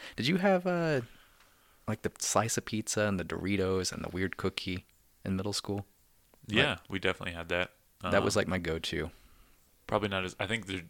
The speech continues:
Speaker 2: the Doritos were in the extra line, and I was in the, "My parents make under a certain amount, so I'm gonna get this free lunch over here" line. But, yeah, um, sometimes I'd go to the snack side.
Speaker 1: Where'd you go to middle school?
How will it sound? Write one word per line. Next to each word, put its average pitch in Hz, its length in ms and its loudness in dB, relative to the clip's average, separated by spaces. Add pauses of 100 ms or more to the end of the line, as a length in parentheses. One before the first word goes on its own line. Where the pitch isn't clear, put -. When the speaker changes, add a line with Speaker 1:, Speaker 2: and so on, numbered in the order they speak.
Speaker 2:
the 101 120 -2
Doritos 98 560 2
were 92 80 -2
in 90 80 -4
the 92 120 0
extra 95 340 -2
line, 107 300 0 (360)
and 87 140 -4
I 87 80 2
was 90 220 -4
in 87 160 -8
the, 85 220 -4 (720)
"My 92 160 0
parents 87 480 -2
make 85 240 -2
under 87 280 -2
a 85 40 -4
certain - 300 -2
amount, 85 300 0
so 82 80 -2
I'm 85 60 -4
gonna 85 120 -4
get 82 140 -8
this 85 140 -4
free 87 180 -2
lunch 87 240 -2
over 85 160 0
here" 90 160 2
line. 98 240 0 (580)
But, 98 300 2 (100)
yeah, 139 240 4 (180)
um, 90 380 0
sometimes 104 380 2
I'd 85 120 -2
go 87 160 4
to 85 60 -2
the 87 80 -2
snack 82 300 -2
side. - 240 -6 (200)
Speaker 1:
Where'd 151 160 0
you 131 60 0
go 139 80 0
to 120 40 2
middle 117 200 0
school? 92 240 -8